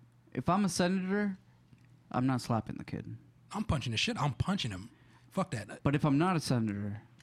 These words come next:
Speaker 1: I'm fucking him up.
Speaker 2: Uh, senator or not, president or not, I don't give a fuck.
Speaker 1: Nah, dude.
Speaker 2: No.
Speaker 1: I mean, that's, I, I mean, uh, what, is he still a senator?
Speaker 2: Yeah, I think he's current. I don't know. I don't know the
Speaker 1: Oh, then, I mean, fuck. If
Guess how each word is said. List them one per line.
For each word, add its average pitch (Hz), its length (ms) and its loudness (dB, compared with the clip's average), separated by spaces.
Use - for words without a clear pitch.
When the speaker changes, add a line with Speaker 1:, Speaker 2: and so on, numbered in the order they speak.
Speaker 1:
I'm 131 160 2
fucking 117 320 0
him 95 160 0
up. - 160 -6
Speaker 2:
Uh, 120 200 -2
senator 139 360 2
or 127 40 0
not, 127 280 0
president 135 400 0
or 117 60 -2
not, 123 220 -2
I 156 40 -2
don't 123 100 0
give 113 160 -2
a 123 40 0
fuck. 117 200 -2
Speaker 1:
Nah, 117 320 0
dude. 107 280 -2
Speaker 2:
No. 110 260 0
Speaker 1:
I 120 100 0
mean, 135 180 4
that's, 139 260 2
I, 120 300 0
I 131 120 2
mean, 123 480 2
uh, 101 60 -10
what, - 160 -2
is 151 120 2
he 131 100 4
still 135 260 0
a 143 40 0
senator? 165 640 0
Speaker 2:
Yeah, 151 120 4
I 120 40 2
think 190 140 2
he's 135 120 2
current. 123 320 2
I 131 80 0
don't 123 140 2
know. 110 180 0
I 135 100 0
don't 120 140 2
know 113 120 2
the 104 200 0
Speaker 1:
Oh, 175 220 2
then, 120 240 2
I 131 60 6
mean, 143 220 4
fuck. 139 260 0
If 117 180 -6